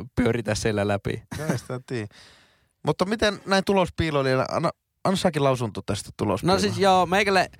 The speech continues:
Speaker 1: mun onni on se, että lajit, mistä mä niinku eniten tulospiiloilen,
Speaker 2: Mm.
Speaker 1: silleen sanotaan niinku kappalemääräisesti, niin on ehdottomasti,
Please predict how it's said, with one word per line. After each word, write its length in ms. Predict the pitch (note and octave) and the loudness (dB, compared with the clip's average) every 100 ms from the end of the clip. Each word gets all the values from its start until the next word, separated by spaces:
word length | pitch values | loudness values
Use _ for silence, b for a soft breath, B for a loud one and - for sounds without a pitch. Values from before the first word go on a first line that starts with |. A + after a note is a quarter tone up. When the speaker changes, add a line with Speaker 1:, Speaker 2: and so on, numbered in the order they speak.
| b b - - | b b -16 -4
Speaker 1:
mun 260 | F#3 B3+ A#3 | 0 2 4
onni 320 | A#3+ A3 E3 | 2 2 0
on 160 | D#3 | 2
se, 200 | D3+ D#3 | 2 2
että 300 | D3 - C#3 - | 2 2 0 0
lajit, 400 | - F3+ C4 C4+ | 0 0 0 -2
mistä 280 | E3+ D3+ C#3+ | 0 0 0
mä 160 | C#3 | 0
niinku 200 | C#3 C#3 | 0 0
eniten 540 | G#2+ D#3+ D#3+ C#3 G#2+ G2 _ - | 2 2 2 2 -2 -4 _ 0
tulospiiloilen, 920 | B2 A#2+ A2 - E2+ D#2 C#2+ C#2+ D2 A#2+ | 2 4 2 -2 -8 -8 -10 -10 -10 -8
Speaker 2:
Mm. 120 | A2+ | -2
Speaker 1:
silleen 380 | B2+ B2+ B2+ B2 | 0 2 0 0
sanotaan 320 | C3+ C#3 C#3+ | 0 0 0
niinku 160 | C#3 | 0
kappalemääräisesti, 1160 | C#3 F#3 - - B2 G2+ F#2+ F#2 F#2+ G2 F#2+ G2 | 2 2 0 0 0 0 -6 -6 -6 -8 -8 -6
niin 140 | G2+ | -4
on 100 | G2+ A#2+ | 0 2
ehdottomasti, 680 | C3+ - G#2 G2+ - G#2 | 0 -2 -4 -4 -2 -6